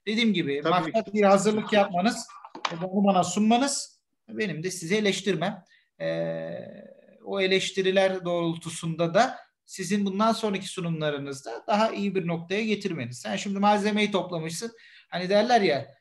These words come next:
Speaker 1: e, her şey var. Un, e, hani helva niye yapmıyorsun? Mesele biraz o senin sunumunda. Benim gözlemlediğim eksik o. Evet var yani, şurada bir eksik bir şey görmüyorum. Gazete manşetleri de bana kalsa çok rahatlıkla yeter.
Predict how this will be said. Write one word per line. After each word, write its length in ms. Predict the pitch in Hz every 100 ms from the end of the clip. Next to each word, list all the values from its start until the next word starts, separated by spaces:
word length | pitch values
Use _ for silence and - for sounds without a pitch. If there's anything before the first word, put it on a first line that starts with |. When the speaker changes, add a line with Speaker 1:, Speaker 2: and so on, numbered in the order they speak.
| _ -
Speaker 1:
e, 340 | 151 151 151 151
her 160 | 202
şey 280 | 202 220 214
var. 180 | 240 240 - - _
Un, 460 | 180 180 180 202 165
e, 520 | 160 156 156 156 156
hani 200 | 156 170
helva 280 | 165 190 214
niye 220 | 196 175
yapmıyorsun? 600 | 156 143 - 131 - -
Mesele 360 | 165 196 202 220
biraz 260 | 226 214
o 260 | 208 - -
senin 240 | - 165
sunumunda. 460 | 151 - 135 127 151
Benim 200 | 196 180
gözlemlediğim 640 | 170 156 156 147 143 165
eksik 360 | 185 - 240 214
o. 220 | 143 - - -
Evet 300 | 208 160 208
var 160 | 196
yani, 220 | 170 160
şurada 300 | 151 208 196
bir 100 | 202
eksik 280 | 202 - 226
bir 60 | -
şey 140 | 226
görmüyorum. 460 | 226 226 156 123 - _ -
Gazete 240 | 165 196
manşetleri 500 | 196 190 202 208 190
de 80 | 180
bana 160 | 180
kalsa 240 | 175 170 180
çok 220 | 190 190
rahatlıkla 380 | 165 165 - 202
yeter. 360 | 190 147 -